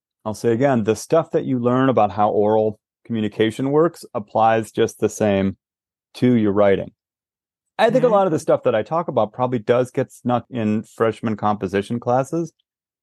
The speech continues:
Speaker 1: but I don't think it gets taught in this broad, old
Speaker 2: Yeah.
Speaker 1: school,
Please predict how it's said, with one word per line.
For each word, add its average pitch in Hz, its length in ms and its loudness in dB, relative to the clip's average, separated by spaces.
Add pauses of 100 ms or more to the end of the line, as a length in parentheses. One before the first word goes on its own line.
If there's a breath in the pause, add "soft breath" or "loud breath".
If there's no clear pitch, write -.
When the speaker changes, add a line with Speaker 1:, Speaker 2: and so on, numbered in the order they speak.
(200)
Speaker 1:
but 107 160 4
I 107 140 4
don't 120 420 0
think 120 260 -8
it 117 120 -8
gets 123 200 -2
taught 120 320 0
in 104 120 -2
this 101 160 2
broad, 101 580 2
old 104 300 0
Speaker 2:
Yeah. - 180 -20
Speaker 1:
school, 95 420 -2